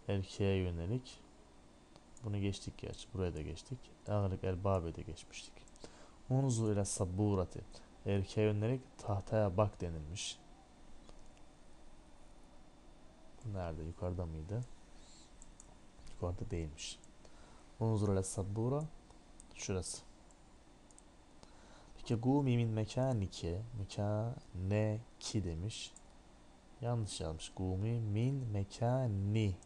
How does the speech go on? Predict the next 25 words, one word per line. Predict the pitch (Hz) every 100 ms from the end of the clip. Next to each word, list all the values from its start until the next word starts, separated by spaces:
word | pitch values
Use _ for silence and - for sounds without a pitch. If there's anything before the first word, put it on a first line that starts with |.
| - - - - - - - 87
Niye | 95 113
olmaz? | 87 78 - 85
Mekane | 80 - 90 90
olmaz | 87 92 95 92 90
bu. | - - - - - -
Nun | 123 123
esrele | - 95 - 98 90
olması | 62 80 78 82 - -
lazım. | - - - - - - - -
Min | 110 120
mekaniki | 113 104 98 - 123 120 104 92 95 - - 90 - - -
olacak. | 95 - - -
Mekaniki. | - 85 - 82 78 80 90 107 123 131 - - 101 78 - - - - - - - - -
Yerinden | 104 110 110 127
ayağa | - 104 107 101
kalk. | - 78 -
Bu | 98 92
bir | 117 127
kadına | - 90 95 101
yönelik | 87 82 78
kurulmuş | - 87 104 110
cümledir. | 90 82 80 71 - - - - - - - - - - - - - - - - -
Peki | - - 98
nerede | 101 110 90
var | 73 71